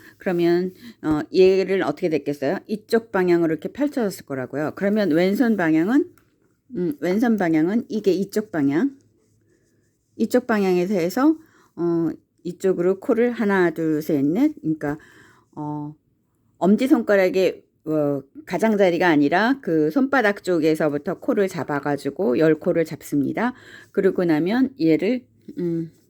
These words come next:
고무단뜨기 한 거는, 음, 이렇게, 이렇게 하면, 어,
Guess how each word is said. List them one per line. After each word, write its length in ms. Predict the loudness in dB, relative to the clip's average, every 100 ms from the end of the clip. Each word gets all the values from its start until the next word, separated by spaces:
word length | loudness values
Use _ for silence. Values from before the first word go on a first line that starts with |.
| _ -20 _ _ -16 -2
고무단뜨기 680 | 0 2 2 0 -2 0
한 240 | 2 2 0
거는, 720 | 0 0 -2 -2 0 2 2 _ _ _ _ _ _ _ _ -14
음, 240 | -12 -12 _ _ -20 -6
이렇게, 440 | -4 -4 -6 -10 -10 _ _ _ _ _ _
이렇게 400 | 0 0 0 -6
하면, 480 | -4 0 2 0 -2 _ _ _ _ -8
어, 180 | -2